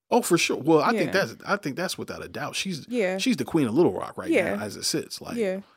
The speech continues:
Speaker 1: she's fucking,
Speaker 2: She going Little
Speaker 1: she's
Speaker 2: Rock.
Speaker 1: Cleopatra of Little Rock for sure.
Speaker 2: Yeah, yeah.
Speaker 1: Um, but, but we just got a very subtle taste of her basically pulling the strings,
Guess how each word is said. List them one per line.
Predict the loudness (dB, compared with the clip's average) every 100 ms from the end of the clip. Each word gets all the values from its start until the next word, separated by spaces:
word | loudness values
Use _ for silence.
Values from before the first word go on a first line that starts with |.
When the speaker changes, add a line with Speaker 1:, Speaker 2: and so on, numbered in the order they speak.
| _ _
Speaker 1:
she's | -6 -4
fucking, | -2 -2 -4 -6
Speaker 2:
She | 4 6
going | 8 6
Little | 4 2
Speaker 1:
she's | 0
Speaker 2:
Rock. | -2
Speaker 1:
Cleopatra | -4 0 -2 -2 -6 2
of |
Little | 4 4
Rock | 0 -10
for | -12
sure. | -4 -2 -2 -4
Speaker 2:
Yeah, | -4
yeah. | -2 -2 -6 -4
Speaker 1:
Um, | 0 0 0 -4 -10 _ _ _
but, | -2 -2 -2
but | -6 0 2 4
we | 0
just | 0 -4
got | -2 0
a | -2
very | -2 0 0
subtle | 0 -2 -2 -2 -4
taste | -8 -6 -6 -6 -12 _ _ _ _
of | -10 -8
her | -8 -2 0 0 -2 -8 _ _ _ _ _ _ _ _ _ _ _ -6
basically | -2 0 -2 -4 -10 -10
pulling | -4 -2 -2 -4
the | -4
strings, | -6 -8 -14 -18 -20 -20